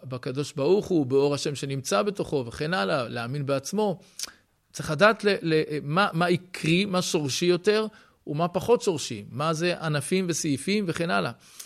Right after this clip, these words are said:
ולכן אומר הרב, גם אנו, גם אנחנו צריכים לעשות כמו הרמב"ם. עלינו לעבוד להציל תחילה את היסודות היותר עיקריים, גם על פי ההנחות של המהרסים בדברים אחרים.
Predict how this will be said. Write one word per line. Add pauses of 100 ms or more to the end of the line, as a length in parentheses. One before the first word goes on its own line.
(300)
ולכן
אומר
הרב,
גם
אנו,
גם
אנחנו
צריכים
לעשות
כמו
הרמב"ם. (380)
עלינו
לעבוד
להציל
תחילה
את
היסודות
היותר
עיקריים, (340)
גם
על
פי
ההנחות
של
המהרסים
בדברים
אחרים.